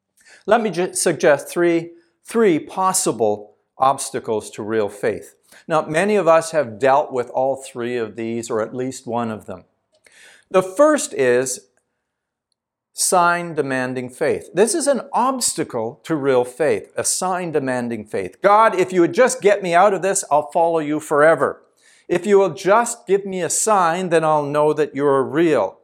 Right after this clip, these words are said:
Now, how many of us have done something like that? The problem is, a sign is not the real thing. You're looking for a hotel, and you're on the highway, and there's a sign that says, "Hotel, one point five miles."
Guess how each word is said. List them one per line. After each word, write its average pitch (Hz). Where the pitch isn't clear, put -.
Now, 147
how 170
many 269
of 135
us -
have 160
done 139
something 120
like 123
that? 101
The 175
problem 262
is, 120
a 123
sign 156
is 143
not 147
the 160
real 113
thing. 135
You're 135
looking 175
for 160
a 151
hotel, 147
and 123
you're 135
on 170
the 160
highway, 156
and 113
there's 165
a 170
sign 180
that 117
says, 131
"Hotel, 175
one 147
point 156
five 127
miles." 135